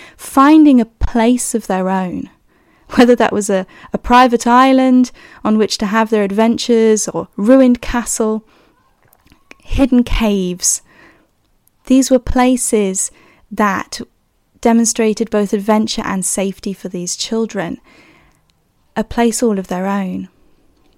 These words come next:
I think that says an awful lot about my story. I knew a lot of places growing up, some of which felt less of my own than others. I grew up abroad,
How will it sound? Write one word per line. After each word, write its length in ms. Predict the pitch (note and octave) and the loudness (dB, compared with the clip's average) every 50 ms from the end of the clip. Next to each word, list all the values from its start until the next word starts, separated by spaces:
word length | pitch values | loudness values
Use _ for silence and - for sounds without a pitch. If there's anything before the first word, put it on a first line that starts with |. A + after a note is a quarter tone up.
| _ _ _ _ _ _ _ _ _ _ _ _ _ _ _ _ | _ _ _ _ _ _ _ _ _ _ _ _ _ _ _ _
I 60 | A3 G#3+ | -2 0
think 180 | - C4 - | 0 0 0
that 160 | A3+ G3 - | 0 -2 -2
says 240 | - - G#3 G3 - | 0 0 0 0 0
an 140 | G#3 G#3 G#3 | -2 -2 0
awful 320 | G#3+ G#3+ G3 - - G3 | -2 -2 -2 -2 -2 0
lot 240 | G3+ G3+ F#3+ - - | 0 0 -2 -2 -6
about 260 | E3 - F3+ E3 - | -6 -6 -6 -6 -4
my 240 | F#3+ G3 G3+ G#3+ G#3+ | -4 -2 -2 -2 -2
story. 640 | G#3 - - - - F3 D#3+ - - F2 - - - _ _ _ _ _ _ _ _ _ _ _ _ _ _ _ _ _ - | -2 -4 -6 -6 -6 -6 -6 -4 -6 -8 -10 -14 -16 _ _ _ _ _ _ _ _ _ _ _ _ _ _ _ _ _ 0
I 100 | G#3+ G#3+ | 2 4
knew 240 | G#3+ G#3+ G#3 G3 | 4 2 2 2
a 40 | G3 | 2
lot 260 | F#3+ G#3 G#3 - - | 2 0 0 -2 -6
of 120 | F#3+ - - | -12 -14 -8
places 680 | - F3+ E3 E3 D#3+ - - - - - - - - - _ _ _ _ | -6 -6 -6 -4 -6 -8 -8 -8 -8 -8 -10 -12 -14 -18 _ _ _ _
growing 400 | - F3+ F3+ - - - - - | -6 -6 -4 -4 -4 -6 -6 -8
up, 260 | D#2 - - - - - - - - _ _ _ _ _ _ _ _ _ | -8 -10 -10 -14 -16 -18 -18 -18 -20 _ _ _ _ _ _ _ _ _
some 320 | - - - A#3+ A#3 A3 | -2 0 2 2 2 2
of 120 | G#3+ G3+ G3+ | 0 -2 -2
which 320 | G3 F#3 - - - - _ _ _ | -4 -4 -6 -8 -12 -14 _ _ _
felt 240 | - G#3+ G3 - - _ | -2 -2 -2 -2 -4 _
less 320 | - G3+ G3+ F#3+ - - G3+ | -4 -4 -2 -2 -4 -6 -10
of 140 | F#3 - | -8 -6
my 240 | F#3+ F3 E3+ F3 F3+ | -6 -6 -4 -4 -6
own 240 | F3 F3+ F3+ F3+ F3+ | -6 -6 -6 -4 -4
than 140 | F#3 F#3+ G3+ | -2 0 0
others. 520 | G3+ G#3 - F#3+ - F#3+ G3 - - - - _ _ _ _ _ _ _ _ _ _ _ _ _ _ _ _ _ _ _ _ _ _ _ _ _ _ _ _ | -2 -2 -2 -6 -8 -8 -10 -12 -14 -16 -18 _ _ _ _ _ _ _ _ _ _ _ _ _ _ _ _ _ _ _ _ _ _ _ _ _ _ _ _
I 140 | - G3 G3+ | -2 -2 -2
grew 200 | G3 - G3 F#3+ | 0 0 -2 -2
up 140 | F#3+ - - | -2 -2 -2
abroad, 600 | A3+ - - F#3+ F3 F3 F3 F#3+ A#3+ C#4 - | -6 -4 -2 -2 0 0 0 0 0 -2 -2